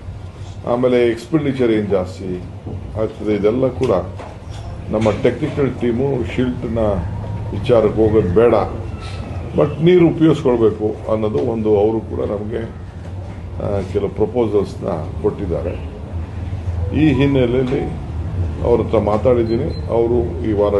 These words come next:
ಡೇಟ್ ಕೊಡ್ತಾರೆ. ನಾನೇ "I will be in touch with you" ಅಂತ ಚೀಫ್ ಮಿನಿಸ್ಟರ್ ಕೂಡ ತಿಳಿಸಿದ್ದಾರೆ, ಚಂದ್ರಬಾಬು ನಾಯ್ಡು. So ಸದ್ಯದಲ್ಲೇ ಅವ್ರು ಕೊಟ್ಟ ತಕ್ಷಣ ನಾನೇ ಬರ್ತೀನಿ ಅಂತ ಹೇಳಿದ್ದೇನೆ. I don't, I will, he's a senior leader of the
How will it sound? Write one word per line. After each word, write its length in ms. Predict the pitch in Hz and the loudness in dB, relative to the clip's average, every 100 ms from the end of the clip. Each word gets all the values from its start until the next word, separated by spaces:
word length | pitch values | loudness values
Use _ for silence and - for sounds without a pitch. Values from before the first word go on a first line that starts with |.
| 87 | 4
ಡೇಟ್ 240 | 107 107 | 2 2
ಕೊಡ್ತಾರೆ. 600 | 110 104 - 65 - - - - - - - - - | -2 -2 -4 -4 -8 -10 -10 -10 -8 -6 -6 -6 0
ನಾನೇ 460 | 113 123 123 123 110 | 2 4 4 4 4
"I 40 | |
will 180 | 104 107 | 2 0
be 60 | |
in 80 | 117 | 0
touch 320 | 98 107 - | 2 0 0
with 120 | 110 - | -4 -2
you" 80 | |
ಅಂತ 180 | 101 92 98 87 85 - | -4 -2 -2 -2 -4 -4
ಚೀಫ್ 200 | 107 104 | -2 -2
ಮಿನಿಸ್ಟರ್ 260 | 107 95 87 | -2 -4 -4
ಕೂಡ 160 | 98 90 82 82 | -2 0 -2 -2
ತಿಳಿಸಿದ್ದಾರೆ, 600 | 98 90 - 87 87 90 | -4 -4 -2 0 0 0
ಚಂದ್ರಬಾಬು 440 | 101 95 90 85 | 0 2 2 0
ನಾಯ್ಡು. 580 | 82 80 85 - - - - - - - - - - - | -2 -4 -4 -6 -8 -8 -8 -10 -10 -10 -10 -10 -4 2
So 140 | 117 | 4
ಸದ್ಯದಲ್ಲೇ 560 | - 127 127 139 139 131 | 4 2 4 4 6 6
ಅವ್ರು 140 | 113 | 4
ಕೊಟ್ಟ 320 | - 123 - | 4 0 2
ತಕ್ಷಣ 260 | - - 135 101 90 175 165 - - - - | 0 0 0 0 -2 -4 -6 -6 -8 -6 -4
ನಾನೇ 240 | - 131 170 | 2 4 6
ಬರ್ತೀನಿ 400 | 139 139 127 113 | 4 2 2 0
ಅಂತ 160 | 110 | 2
ಹೇಳಿದ್ದೇನೆ. 460 | 117 95 90 78 78 80 82 85 92 | 0 0 -2 -2 -2 -2 -4 -4 -6
I 60 | 92 | -4
don't, 180 | 98 92 | -4 -4
I 880 | 95 95 95 95 - - - 104 104 | -4 -4 -6 -8 -8 -10 -10 -6 -6
will, 200 | 98 104 | -4 -4
he's 260 | 92 95 | -4 -2
a 80 | 95 | 0
senior 320 | 113 113 107 | 2 4 4
leader 280 | 104 107 104 | 2 2 2
of 100 | 87 | 0
the 380 | 104 95 - - | -4 -6 -8 -10